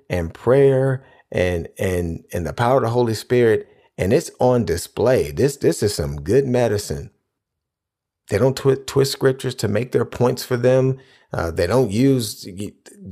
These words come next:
the things of God to, to, like, make money and do all these other different things. That's all they care about. And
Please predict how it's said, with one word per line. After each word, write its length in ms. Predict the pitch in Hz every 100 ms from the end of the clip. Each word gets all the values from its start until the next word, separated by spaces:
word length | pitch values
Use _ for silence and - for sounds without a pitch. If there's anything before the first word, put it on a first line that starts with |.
| 76 -
the 120 | 101
things 320 | 98 123 127 113
of 100 | 101
God 300 | 117 120 120
to, 100 | 113
to, 200 | - 101
like, 220 | 98 92
make 220 | 113 120
money 420 | 87 127 131 123
and 200 | 95 92
do 120 | 113
all 200 | 127 131
these 180 | 127 110
other 200 | 113 127
different 240 | 123 123 131
things. 160 | 117
That's 160 | 104 127
all 280 | - 117 123
they 140 | 123
care 300 | - 117 131
about. 460 | 127 120 131 127 104
And 160 | 92